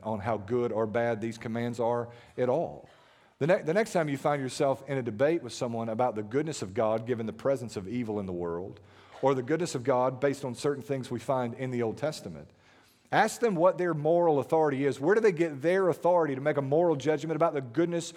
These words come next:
or the badness of God in general? There must be some external standard that establishes what is good and right. And try these by experience.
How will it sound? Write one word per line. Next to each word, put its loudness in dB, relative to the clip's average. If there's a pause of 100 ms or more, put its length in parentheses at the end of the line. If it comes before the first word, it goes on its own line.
(140)
or 6
the 4
badness 2
of -4
God 6
in -2
general? -2 (580)
There 6
must 4
be 2
some 2
external 2
standard 0
that 4
establishes 2
what 2
is -4 (340)
good 8
and 2
right. 4 (260)
And 4
try 8
these 2
by 6
experience. -2